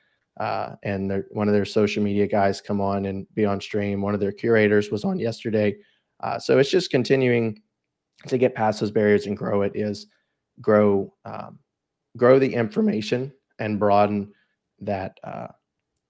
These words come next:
broaden the amount of information that's going to be more interesting to more people. Like, maybe not everybody's worried about getting money on, uh, on the Polygon network. Maybe they would rather just know how the,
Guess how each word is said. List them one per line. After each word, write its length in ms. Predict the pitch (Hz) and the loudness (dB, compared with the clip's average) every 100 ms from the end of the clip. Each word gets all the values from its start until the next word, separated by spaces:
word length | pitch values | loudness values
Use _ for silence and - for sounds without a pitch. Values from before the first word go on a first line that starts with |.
| _ _ _ _ _ _ _ _ - | _ _ _ _ _ _ _ _ -2
broaden 560 | 117 123 135 127 117 117 | 6 8 8 4 -2 0
the 100 | 107 | 0
amount 400 | 101 104 110 110 | 0 0 2 0
of 80 | |
information 600 | 107 104 107 98 98 107 98 | -2 -4 -4 -4 -4 -6 -6
that's 200 | 98 - | -8 -6
going 200 | 110 104 | -6 -6
to 100 | 101 | -4
be 260 | 104 101 - _ _ | -4 -4 -10 _ _
more 180 | 117 107 | -2 0
interesting 520 | 104 107 104 104 107 | 0 0 0 0 -6
to 180 | 101 104 | -4 -4
more 300 | 95 104 98 | -2 -2 -4
people. 320 | - - 98 | -4 -10 -8
Like, 140 | 92 - | -10 -2
maybe 340 | 123 131 135 | 2 2 2
not 180 | 127 117 | 2 4
everybody's 500 | 117 110 110 107 104 | 2 2 2 2 2
worried 220 | 117 113 | 2 2
about 200 | 107 104 | 2 -2
getting 280 | 101 101 104 - | -6 -10 -12 -6
money 240 | 104 101 | -4 -4
on, 180 | 101 95 _ _ _ - | -4 -8 _ _ _ -14
uh, 140 | 107 | -10
on 140 | 107 107 | -4 -2
the 80 | 104 | 2
Polygon 420 | 110 101 101 95 | 2 4 0 -4
network. 380 | - - - _ _ _ | -8 -12 -14 _ _ _
Maybe 240 | 113 110 107 | -6 -2 0
they 140 | 107 | 2
would 140 | 107 104 | 4 4
rather 240 | 101 98 | 2 0
just 240 | 98 101 | -2 -4
know 120 | 107 95 | -4 -4
how 200 | 98 | -4
the, 100 | 98 | -4